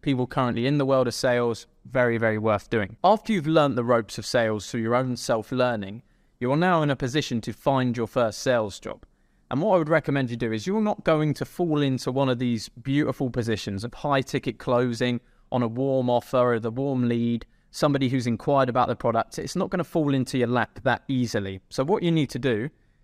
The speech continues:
is find somebody with real traffic, somebody who has an offer. So maybe your favorite mentor,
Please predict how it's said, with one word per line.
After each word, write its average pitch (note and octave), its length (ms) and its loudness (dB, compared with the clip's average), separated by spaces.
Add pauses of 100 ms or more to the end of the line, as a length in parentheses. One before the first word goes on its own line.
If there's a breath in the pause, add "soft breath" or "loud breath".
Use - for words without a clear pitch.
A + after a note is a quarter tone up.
(100)
is - 160 -6
find G#3 360 0
somebody F3 400 2
with C3 200 0
real D3 220 2
traffic, - 560 -4 (360)
somebody E3+ 440 0
who C#3+ 140 2
has D3 220 0
an D#3+ 120 0
offer. A#2+ 200 -2
So - 160 -2
maybe C#3 220 0
your B2+ 80 -2
favorite D3 380 2
mentor, C3+ 480 0